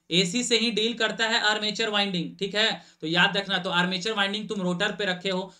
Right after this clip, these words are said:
तो definitely rotor को, तुमको rotor के core को laminate करना ही पड़ेगा, क्योंकि अगर एसी induce हुआ है या एसी deal कर रहा है, rotor पे है एसी, तो definitely उसका frequency भी होगा, और frequency होगा तो definitely तुम्हारे core losses आएंगे ही।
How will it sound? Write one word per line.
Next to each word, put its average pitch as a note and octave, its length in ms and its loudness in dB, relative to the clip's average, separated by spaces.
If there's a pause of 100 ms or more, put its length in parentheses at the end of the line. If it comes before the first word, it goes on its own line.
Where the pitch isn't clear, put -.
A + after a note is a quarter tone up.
(100)
तो D#3+ 60 -6
definitely F3+ 600 -2
rotor E3+ 320 -2
को, F#3 100 -4
तुमको F3 340 -2
rotor E3 340 0
के F#3 120 -6
core F3 260 -2
को F#3 100 -4
laminate E3 500 -2
करना F3 260 0
ही G3+ 160 0
पड़ेगा, D3+ 380 -2 (200)
क्योंकि F3 200 -2
अगर G#3+ 220 2 (100)
एसी G#3+ 300 2
induce A#3 420 -2
हुआ A3+ 200 4
है F3+ 260 -2 (180)
या F3 100 2
एसी G3 380 0
deal A3+ 280 0
कर A#3+ 220 2
रहा A#3 120 4
है, E3+ 360 -2
rotor F3+ 320 0
पे A#3 160 -2
है G#3+ 180 2
एसी, G#3+ 500 0 (160)
तो E3+ 100 -4
definitely G#3 600 -2 (240)
उसका F3 260 0
frequency G#3 540 -2
भी A3 80 -2
होगा, G3 260 0 (240)
और D#3 80 -6
frequency G3 500 -2
होगा G#3+ 280 0
तो F#3+ 120 -4
definitely G3+ 580 -2
तुम्हारे G3 280 -2
core G3+ 260 -2
losses G3 420 -2
आएंगे F#3 340 0
ही। F3 140 0